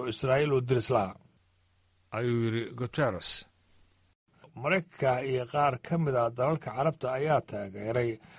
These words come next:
natiijada caynkaas ah ee ka soo baxda Bariga Dhexe, laakiin ra'iisul wasaaraha Israa'iil Benjamin Netanyahu iyo xukuumaddiisa garabka midig ayaa ka soo horjeestay,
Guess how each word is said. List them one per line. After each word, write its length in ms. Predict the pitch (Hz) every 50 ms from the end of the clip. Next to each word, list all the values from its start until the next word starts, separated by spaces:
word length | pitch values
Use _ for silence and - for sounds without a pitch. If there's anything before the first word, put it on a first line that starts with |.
| - - - - -
natiijada 520 | 131 127 120 - 143 135 139 165 165 160 147 135
caynkaas 480 | 147 160 160 143 - 143 156 143 - -
ah 140 | 101 92 - - - -
ee 160 | 127 123 127 120
ka 120 | - 175
soo 240 | 165 - 170 139 117
baxda 420 | 104 104 - - - 117 147 139 123 131 - - _ - - _ _ _ _ -
Bariga 380 | 143 156 160 165 156 127 113
Dhexe, 300 | 101 92 92 98 104 104 107 - - -
laakiin 360 | 113 107 101 98 - - 123 113
ra'iisul 360 | 117 117 120 117 117 117 120
wasaaraha 460 | 120 117 113 117 127 147 143 135 139
Israa'iil 480 | 131 113 113 120 123 123 139 143 143 131
Benjamin 520 | 117 120 113 110 117 131 131 147 156 147
Netanyahu 600 | 135 123 - - 135 123 131 147 160 151 120 107 90 - - - - - - - - - -
iyo 160 | - 156 151 139 131
xukuumaddiisa 680 | 147 135 - 165 156 160 196 208 185 175 139 131 151
garabka 380 | 156 170 170 156 123 - - 117
midig 300 | 98 101 104 104 107 104 - - - - - -
ayaa 260 | 123 127 135 131 123
ka 120 | 120 - 170
soo 200 | - - 151 139
horjeestay, 600 | 151 165 160 127 113 101 90 - - 101 92